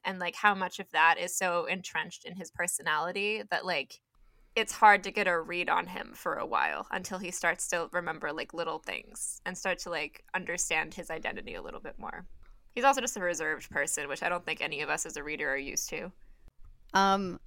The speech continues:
Speaker 2: I wanna say something that is a spoiler for the Adventure <laughs> Zone.
Speaker 1: Can you say it in a way that I would know what you're talking about?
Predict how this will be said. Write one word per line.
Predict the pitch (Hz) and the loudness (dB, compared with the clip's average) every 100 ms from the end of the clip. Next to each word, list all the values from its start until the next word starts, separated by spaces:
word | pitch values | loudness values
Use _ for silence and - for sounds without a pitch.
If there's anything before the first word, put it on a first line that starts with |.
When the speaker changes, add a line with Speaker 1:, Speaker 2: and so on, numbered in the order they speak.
| - | -2
Speaker 2:
I | 202 | 0
wanna | 208 226 | 2 0
say | 196 185 | 0 0
something | 202 196 196 196 | 0 0 -2 -2
that | 180 175 | 0 0
is | 165 | 0
a | 165 | -2
spoiler | - 156 170 175 180 | -2 0 4 4 2
for | 190 - 165 156 | 0 0 2 2
the | 156 156 | 0 -2
Adventure | 151 156 170 202 | 0 2 4 8
<laughs> | |
Zone. | 240 233 285 320 - 330 - 339 - 262 - - - | 8 10 12 12 10 0 0 -2 -2 -6 -8 -12 -6
Speaker 1:
Can | 294 269 | 0 2
you | 294 | 6
say | 269 | 8
it | 269 | 8
in | 285 | 8
a | 262 | 6
way | 202 196 196 196 190 - - 180 | 8 8 6 4 -2 -6 -16 2
that | 190 180 | 6 10
I | 180 185 | 10 10
would | 196 | 6
know | 190 180 | 4 4
what | 175 | 2
you're | 165 175 | 2 2
talking | 175 165 180 180 | 4 4 4 -2
about? | 190 185 196 202 214 | 0 4 4 4 0